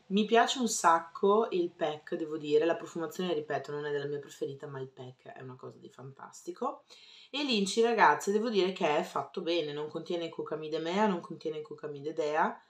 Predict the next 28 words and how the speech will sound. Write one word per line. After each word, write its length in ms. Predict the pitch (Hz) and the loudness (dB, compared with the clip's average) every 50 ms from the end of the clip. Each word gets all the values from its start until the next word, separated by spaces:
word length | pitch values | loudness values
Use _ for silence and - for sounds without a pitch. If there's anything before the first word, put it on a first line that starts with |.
| _ _ _ _ _ _ _ _ | _ _ _ _ _ _ _ _
ha 160 | - 180 175 | 2 2 2
un 120 | 175 175 175 | 2 0 2
peg 280 | 175 170 165 156 160 | 2 2 2 2 0
sette 500 | 165 - - - 185 175 175 - - - | -4 -6 -2 4 4 4 4 4 0 0
e 40 | 151 | 0
un 120 | 151 151 | 0 0
peg 280 | 147 165 151 151 151 - _ _ _ | -2 -2 -2 -2 -4 -6 _ _ _
quaranta, 840 | _ - 165 156 165 160 156 156 156 160 160 - _ - 214 226 - - - | _ -6 -4 -2 -2 -2 -2 -2 -4 -8 -12 -14 _ 0 2 2 2 -2 -6
quaranta, 800 | - - 156 143 139 135 131 131 135 - - 190 233 - - - _ _ _ _ - - - _ _ _ _ | -6 -6 -4 -4 -4 -6 -6 -8 -10 -6 -2 0 0 0 -2 -8 _ _ _ _ -20 -20 -20 _ _ _ _
eh, 260 | - 165 165 160 160 | -6 -4 -4 -4 -4
non 220 | 165 175 180 185 | -4 -4 -2 2
ha 280 | 185 185 185 180 170 170 | 4 4 6 6 6 4
metasilotiazolinone, 2000 | 165 170 170 175 175 - 190 175 - - - 156 165 165 165 165 165 165 165 160 - - 165 165 165 160 156 151 160 160 165 160 156 156 151 151 156 156 156 156 151 | 2 0 -2 -2 -2 -2 -2 -4 -4 -6 -8 -6 -2 2 4 6 6 6 4 4 0 -2 2 4 4 4 2 0 -2 -2 -2 -2 -2 0 2 2 2 2 0 0 2
varie 240 | 151 151 151 160 160 | 2 4 4 4 0
schifezze, 640 | - - 294 277 - - 180 165 160 - - - 202 | 0 -6 -8 -8 -2 -2 0 0 -2 -4 -2 2 4
in 140 | 208 208 202 | 4 4 4
più 120 | 214 208 | 4 4
ha 40 | 175 | 4
un 80 | 165 | 4
tetrasodium 580 | 165 - - 180 175 - - 190 175 165 160 151 | 0 -4 -6 -6 -6 -2 -2 -2 -2 -2 -6 -6
glutamato 460 | 156 170 175 185 185 185 165 - 151 | -6 -6 -4 -2 0 0 0 -2 -2
di 100 | 151 160 | -4 -4
acetate 460 | 165 165 - - - - 147 131 - | -4 -4 -6 -4 -2 -2 -2 -2 -6
che 100 | 165 - | -10 -10
di 100 | 175 165 | -10 -12
conseguenza 600 | 165 - 180 175 - - 214 175 151 147 143 - 175 | -10 -10 -10 -8 -6 -6 -6 -6 -6 -8 -10 -12 -12
non 140 | 170 156 151 | -10 -6 -6
è, 120 | 143 | -8